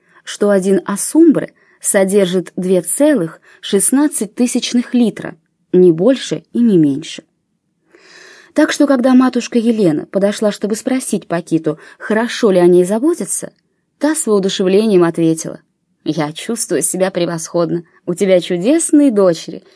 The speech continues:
и беседовать с ними одно удовольствие». Матушка Елена велела Тите отправиться на кухню за сэндвичами,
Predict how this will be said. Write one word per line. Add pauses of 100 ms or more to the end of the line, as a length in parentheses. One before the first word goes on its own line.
(140)
и
беседовать
с
ними
одно
удовольствие». (1700)
Матушка
Елена (360)
велела
Тите
отправиться
на
кухню
за
сэндвичами,